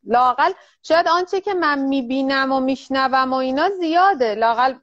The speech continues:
اونایی که میان لااقل پیش من، چه از دوست، چه از مراجع. کم نیست که پسر یا یه دنگ تو، یه دنگ من. اینا پس کجا اومده؟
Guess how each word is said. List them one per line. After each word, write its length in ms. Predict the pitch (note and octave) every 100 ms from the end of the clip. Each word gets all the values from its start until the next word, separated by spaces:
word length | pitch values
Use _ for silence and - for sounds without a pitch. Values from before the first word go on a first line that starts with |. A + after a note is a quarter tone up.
| -
اونایی 320 | A#3+ B3 C4
که 160 | C#4 D#4+
میان 360 | C#4 C4 B3
لااقل 340 | A#3+ A#3 A#3 A#3+
پیش 240 | B3 -
من، 400 | B3 A#3 B3+ G#3+
چه 140 | - C4
از 340 | A#3+ G#3 G3
دوست، 460 | B3 C#4+ E4+ F#4 _
چه 60 | C#4+
از 240 | C#4 C#4
مراجع. 560 | C4 B3 A3+ F#3+ F3+ - _ _ _ _ _ _ _ _
کم 300 | - C#4 F4+ G#4+
نیست 280 | A4 B4+ -
که 60 | A4+ G#4+
پسر 460 | F#4 E4 D4 C#4+
یا 260 | C4+ C4+ B3 - _ _ -
یه 140 | C4
دنگ 300 | A#3+ C4 B3+
تو، 160 | - B3+
یه 200 | B3 A#3+
دنگ 300 | A#3+ A#3+ A#3
من. 180 | B3+ B3+
اینا 260 | G#3 A#3+
پس 260 | D4+ C4 -
کجا 280 | A#3 A3 C4+
اومده؟ 640 | G4 G4+ B3 G#3 F#3 F#3